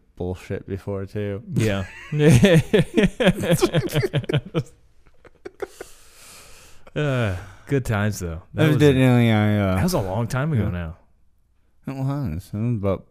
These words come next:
Speaker 1: five years ago.
Speaker 2: We're getting old, man.
Speaker 1: Mm, we're be thirty-eight this year?
Speaker 2: I am thirty-eight. <laughs>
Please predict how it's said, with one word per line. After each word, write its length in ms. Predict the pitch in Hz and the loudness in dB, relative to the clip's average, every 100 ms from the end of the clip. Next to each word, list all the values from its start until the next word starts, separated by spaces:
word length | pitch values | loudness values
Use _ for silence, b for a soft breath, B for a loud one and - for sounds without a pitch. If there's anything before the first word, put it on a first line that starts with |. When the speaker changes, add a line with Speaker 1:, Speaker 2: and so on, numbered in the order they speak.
| _ | _
Speaker 1:
five 240 | - 80 95 | -12 -10 -8
years 200 | 92 104 | -6 -4
ago. 160 | 107 117 | -4 -6
Speaker 2:
We're 220 | 120 135 | -8 -8
getting 180 | 135 98 | -8 -6
old, 300 | 95 113 87 | -6 -6 -8
man. 240 | 82 78 - _ _ _ _ _ _ _ _ _ _ _ 95 | -10 -14 -18 _ _ _ _ _ _ _ _ _ _ _ -10
Speaker 1:
Mm, 280 | 98 110 - - - | -8 -8 -12 -18 -12
we're 440 | 95 104 104 98 - - _ _ _ _ - | -6 -4 -4 -8 -12 -20 _ _ _ _ -8
be 120 | 107 | -6
thirty-eight 560 | - 104 107 98 104 - | -2 -2 -2 -4 -6 -10
this 180 | 143 | -12
year? 220 | 165 170 160 _ _ _ - - | -10 -10 -12 _ _ _ -14 -6
Speaker 2:
I 140 | 107 | -4
am 180 | 98 135 | -4 -6
thirty-eight. 540 | - 90 85 98 - _ - | -6 -8 -8 -12 -16 _ 2
<laughs> 680 | 175 135 - 165 139 494 | 6 6 4 -6 -4 -6